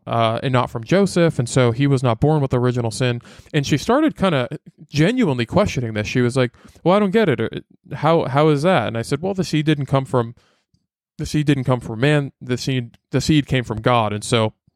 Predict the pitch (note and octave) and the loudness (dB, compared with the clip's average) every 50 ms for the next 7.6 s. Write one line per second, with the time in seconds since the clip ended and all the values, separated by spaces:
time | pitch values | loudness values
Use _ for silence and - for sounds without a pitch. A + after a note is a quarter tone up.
0 | _ - - D#3+ C#3+ C3 B2+ - - B2+ A#2 A2 A2 A2+ G#2+ A#2 - - A#2 G#2+ | _ -8 -4 -2 -2 -2 -2 -2 0 0 0 0 0 -2 -2 -2 -4 -6 -6 -6
1 | - - A#2+ G#2+ G#2+ G#2+ A2+ G#2+ G#2 G2+ - G3 G3 D#3+ A2+ - - - - - | -6 -6 -6 -6 -4 -6 -6 -8 -8 -4 -2 0 0 0 -2 -6 -14 -20 -20 -20
2 | - _ _ _ _ _ - D3+ C#3 B2+ - C#3+ C#3 C3 B2 C#3 C3 B2 - - | -20 _ _ _ _ _ -6 -6 -6 -2 0 2 2 2 4 2 2 2 2 0
3 | D#3+ - - - - - - - D3 D3+ D#3 D3 C#3 B2+ C#3+ C#3+ B2+ A#2 G2 G2 | 0 0 -2 -4 -10 -14 -12 -6 -2 0 2 2 2 4 4 2 2 2 0 0
4 | A2 A2 G#2+ A#2+ A2+ - - A#2 A#2 A2+ A2 - - B2+ B2 B2 A#2 A2+ - - | -2 -2 -2 -2 -4 -2 0 0 0 0 -2 0 0 0 0 0 0 -2 -2 -2
5 | A2 G#2+ - A#2 A2 G#2+ - A#2 A#2+ C#3 D3+ F3+ F3+ E3 F#3 G3 G3+ G3+ E3+ - | -4 -2 0 -2 0 0 0 0 0 2 2 2 2 2 2 2 2 0 0 0
6 | B2+ A#2 - A#2 - - - A#2+ - - B2+ - - - B2+ B2+ C3+ D#3+ D#3+ C3 | -2 -2 -2 -6 -4 -2 -2 -2 -2 -4 -6 -6 -2 0 0 2 2 0 0 -2
7 | A2+ A2 A#2 A#2+ A2+ A2 B2 C#3+ E3 D#3+ C3+ | -2 -2 -2 0 0 2 2 2 2 0 -2